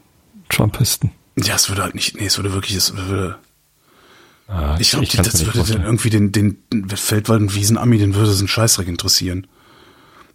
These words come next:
Speaker 2: Die Armee würde es interessieren, weil natürlich jede Armee ständig Gefahr läuft, im Krieg Kriegsverbrechen zu begehen.
Speaker 1: Ja.
Speaker 2: Muss, müsste man halt gucken, ja. Sie müssten neu bewerten, was mit ihren, obwohl diese Drohneneinsätze, die fliegen sie auch nicht mehr über Afghanistan.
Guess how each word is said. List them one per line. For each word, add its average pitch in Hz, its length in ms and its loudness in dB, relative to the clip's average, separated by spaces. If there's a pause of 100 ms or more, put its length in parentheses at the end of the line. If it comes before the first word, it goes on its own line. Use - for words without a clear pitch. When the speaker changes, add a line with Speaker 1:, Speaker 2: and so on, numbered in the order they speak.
Speaker 2:
Die 131 80 4
Armee 113 320 4
würde 139 160 4
es 135 140 4
interessieren, 147 600 2 (720)
weil 117 320 2
natürlich 110 360 2
jede 120 180 4
Armee 110 260 4
ständig 113 360 2
Gefahr 107 280 2
läuft, 104 280 0 (180)
im 113 180 4
Krieg - 300 0
Kriegsverbrechen 120 560 0
zu 135 100 -2
begehen. 131 360 0 (1200)
Speaker 1:
Ja. 90 220 2 (600)
Speaker 2:
Muss, 113 200 4
müsste 120 260 2
man 113 140 4
halt 117 140 2
gucken, 98 340 -4 (100)
ja. 107 160 -4 (960)
Sie - 100 2
müssten 113 300 4
neu 110 160 6
bewerten, 110 500 4
was 104 220 2
mit 104 160 2
ihren, 101 540 2
obwohl 104 340 -2
diese 104 180 2
Drohneneinsätze, 107 720 2
die 107 60 0
fliegen 110 240 2
sie 104 100 2
auch 82 100 0
nicht 120 180 2
mehr 123 120 4
über 120 140 2
Afghanistan. 120 800 0